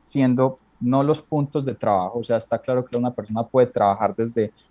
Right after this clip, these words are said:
la casa sin ningún problema, pero sí necesita un momento de interacción perso-, personal con sus equipos de trabajo y ahí vuelve a ser activa la oficina. Entonces, el mensaje, lo que nosotros vemos es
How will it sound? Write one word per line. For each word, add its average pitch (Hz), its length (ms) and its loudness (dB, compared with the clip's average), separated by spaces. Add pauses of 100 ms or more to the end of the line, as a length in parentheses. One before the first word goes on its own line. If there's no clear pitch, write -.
(100)
la 117 180 2
casa 113 240 2
sin 120 180 2
ningún 107 260 -2
problema, 117 440 0
pero 120 220 -2
sí 123 160 -4
necesita 131 440 -2
un 131 100 0
momento 127 360 0
de 127 60 2
interacción 107 680 -2
perso-, 120 480 -2 (300)
personal 123 560 2
con 113 140 -4
sus 104 160 -6
equipos 113 420 -6
de 123 100 -2
trabajo 120 500 0
y 123 120 0
ahí 123 240 4
vuelve 123 360 -2
a 120 40 0
ser 117 140 -6
activa 107 480 -4 (300)
la 110 100 2
oficina. 107 440 0
Entonces, 117 460 0 (140)
el 117 100 -4
mensaje, 117 420 4
lo 143 140 2
que 127 100 -6
nosotros 117 400 -4
vemos 123 320 2
es 104 280 -2